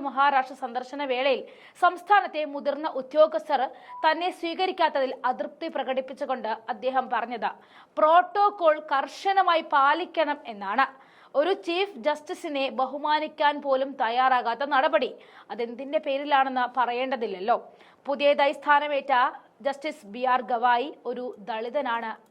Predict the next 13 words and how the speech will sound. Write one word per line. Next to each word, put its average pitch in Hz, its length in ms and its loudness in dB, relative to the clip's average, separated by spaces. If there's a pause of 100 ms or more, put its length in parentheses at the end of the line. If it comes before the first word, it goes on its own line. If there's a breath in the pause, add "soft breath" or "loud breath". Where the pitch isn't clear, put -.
(260)
എന്ന് 240 220 -8
തന്നെ. 208 220 -8 (520 soft breath)
ദളിതനെ 294 580 4 (340 loud breath)
ഉയർന്ന 330 340 4
പദവിയിൽ 302 340 0
അംഗീകരിക്കാൻ 302 580 0 (120)
പലർക്കും 269 440 0 (180)
ഇന്നും 269 240 -8 (180)
കഴിയില്ല 277 480 0 (320)
എന്ന 247 140 -8 (120)
പൊതുസത്യം 262 600 -6 (480 soft breath)
ജസ്റ്റിസും 247 460 -6 (280)
മനസ്സിലാക്കിയിരിക്കുന്നു. 214 840 -8